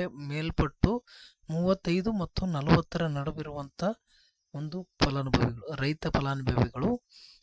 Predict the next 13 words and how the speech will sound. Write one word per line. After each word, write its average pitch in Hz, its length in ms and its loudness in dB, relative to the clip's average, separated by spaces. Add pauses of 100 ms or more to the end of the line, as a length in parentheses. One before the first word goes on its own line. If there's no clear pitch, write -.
(140)
ಎಷ್ಟು 175 240 -2
ಹಣವನ್ನು 156 380 -2
ಕಟ್ಟಬೇಕಂತಂದ್ರೆ 135 720 -2 (320)
ಇನ್ನೂರು 190 420 2
ರೂಪಾಯಿಯನ್ನು 156 640 -2 (400)
ಪ್ರತಿ - 340 0
ತಿಂಗಳು 160 400 0 (200)
ಕಟ್ಟಬೇಕು. 143 560 -6 (540)
ಹದಿನೆಂಟು 196 440 2
ವರ್ಷ 175 220 2
ಮೇಲ್ಪಟ್ಟಂಥವ್ರು 156 920 -2 (120)
ಪ್ರತಿ 160 300 0
ತಿಂಗಳು 160 400 0